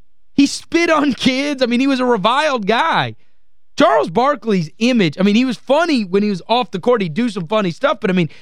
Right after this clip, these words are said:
he wasn't, like, this incredibly beloved, like, happy-go-lucky,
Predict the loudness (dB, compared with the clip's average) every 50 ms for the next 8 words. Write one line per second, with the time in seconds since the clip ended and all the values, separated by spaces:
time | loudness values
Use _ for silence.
0 | -20 -6 -2 0 0 2 2 2 0 2 0 -4 -2 -2 0 0 -2 -2 -2 -2
1 | -2 0 0 -2 -6 -10 -18 -20 -20 -20 -20 -20 -6 0 2 2 2 2 0 0
2 | 0 0 0 0 -2 -2 0 0 0 -2 0 0 0 0 2 2 0 0 0 0
3 | 0 0 -2 -4 -6 -14 -12 -6 -2 -2 -2 -2 -2 -8 -14 -20 -20 -20 -20 -20
4 | -20 -20 -20 -20 -20 -20 -20 -20 -20 -8 -2 0 2 2 2 0 0 0 0 0
5 | 0 0 0 0 0 -2 -2 -2 0 0 0 2 2 0 -2 -4